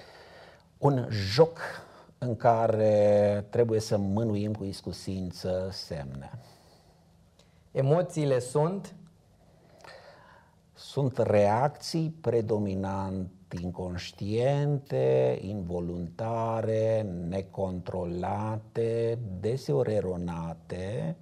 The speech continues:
Speaker 1: la anumit stimul din mediu. Emoțiile, uh, ne semnalează că anumite lucruri sunt, uh,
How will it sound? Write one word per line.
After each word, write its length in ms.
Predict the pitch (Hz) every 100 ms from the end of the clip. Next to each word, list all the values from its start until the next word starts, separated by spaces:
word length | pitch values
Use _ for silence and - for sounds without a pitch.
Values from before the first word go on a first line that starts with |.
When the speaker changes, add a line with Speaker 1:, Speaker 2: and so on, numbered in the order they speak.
| -
Speaker 1:
la 220 | - 92 92
anumit 340 | 95 104 110
stimul 600 | - - 110 107 101 92 85
din 380 | 92 87 85 87
mediu. 760 | 85 85 80 87 120 170 180 - - - - - -
Emoțiile, 1200 | 110 110 104 131 143 - 151 147 143 143 143 143 - - - - - - - _ - - -
uh, 400 | 104 101 98 98
ne 160 | 95 120
semnalează 1200 | 123 - 143 131 107 95 95 101 98 113 127 135 -
că 600 | - 107 107 101 104 - -
anumite 560 | - 92 92 131 - 139
lucruri 920 | 98 92 - 104 107 117 117 123 - - _ _
sunt, 680 | - - 101 98 95 - 98
uh, 420 | 95 92 90